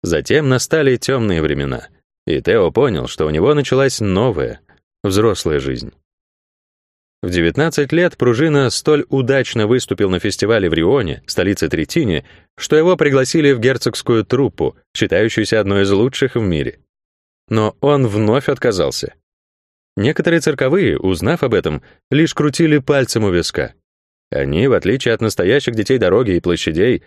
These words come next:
считали Тео не только выскочкой, но и глупцом. Потому что только глупцы готовы променять туго набитый кошелёк, любовь богатых покровительниц и беззаботную жизнь, когда не надо думать о завтрашнем дне,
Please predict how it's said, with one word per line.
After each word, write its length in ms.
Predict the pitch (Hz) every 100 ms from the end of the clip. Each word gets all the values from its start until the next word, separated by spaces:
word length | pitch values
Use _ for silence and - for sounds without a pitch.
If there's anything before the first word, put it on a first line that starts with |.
| - -
считали 440 | - 92 120 123
Тео 240 | 131 139 123
не 160 | 107
только 340 | 90 160 160 165
выскочкой, 680 | 160 - - - 67 - _ _ _ _ _
но 260 | 135 127 101
и 80 | 85
глупцом. 540 | 82 78 - 69 - _ _ _ _ _ _ _ _ -
Потому 260 | 110 110
что 260 | 120 123 113 - -
только 280 | 135 120 135
глупцы 540 | 131 147 - - 175
готовы 400 | 110 95 123 101
променять 500 | 98 90 101 123 - -
туго 240 | 147 110
набитый 320 | 98 110 98
кошелёк, 500 | 92 - 90 147 123 - - _ -
любовь 440 | 107 107 117 160
богатых 500 | 110 117 120 143 131
покровительниц 760 | - 123 107 120 175 92 78 -
и 60 | 78
беззаботную 640 | 82 73 78 135 113 82
жизнь, 400 | - 165 113 67 - _ _ _ _
когда 240 | 120 127 139
не 100 | 165
надо 240 | 165 131
думать 260 | 151 131 139
о 60 |
завтрашнем 540 | 131 123 123 - 139 95
дне, 240 | 73